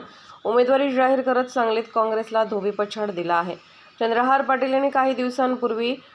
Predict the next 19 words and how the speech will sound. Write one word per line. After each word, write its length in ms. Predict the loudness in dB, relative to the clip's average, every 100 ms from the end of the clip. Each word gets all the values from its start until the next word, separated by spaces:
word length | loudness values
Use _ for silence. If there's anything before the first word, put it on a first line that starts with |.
| -20 0
शिवसेना 480 | 2 4 2 4 4
उद्धव 340 | 2 0 2
बाळासाहेब 440 | 4 2 2 -2 -2
ठाकरे 280 | -4 -2 -2
पक्षात 360 | -2 -4 -2 -4
प्रवेश 380 | 0 0 0
केला 240 | -2 0 0
होता. 300 | 0 0 -2
त्यावेळी 280 | 0 0 0
उद्धव 300 | -2 -2 0
ठाकरे 340 | -2 -2 -2
यांनी 180 | -2 -2
चंद्रहार 480 | -2 0 0 0 0
पाटील 340 | -2 -2 -2
यांना 200 | 0 2
उमेदवारी 500 | 0 -2 -2 -2 -4 -2
जाहीर 340 | -2 -2 -6 -6
केली 220 | -6 -4
होती. 300 | -6 -4 -8